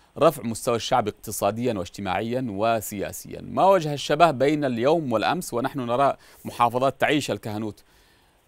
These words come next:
من جديد ومحافظات عادت للحياة من جديد؟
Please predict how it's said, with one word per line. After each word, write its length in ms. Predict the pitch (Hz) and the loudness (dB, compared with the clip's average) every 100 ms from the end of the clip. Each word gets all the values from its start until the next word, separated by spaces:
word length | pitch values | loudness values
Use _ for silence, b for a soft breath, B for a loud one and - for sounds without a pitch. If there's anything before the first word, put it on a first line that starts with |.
| _ | _
من 560 | - 98 98 107 135 131 | -14 -10 -8 -4 -2 -2
جديد 440 | 117 117 160 196 | -2 -2 -4 -2
ومحافظات 800 | 160 175 160 - 156 160 175 170 | 2 4 4 0 0 4 2 2
عادت 480 | 147 165 165 170 - - | 6 6 6 -2 -8 -6
للحياة 440 | 160 139 127 98 | -6 0 0 0
من 120 | 92 | -2
جديد؟ 280 | 87 76 - | -10 -12 -16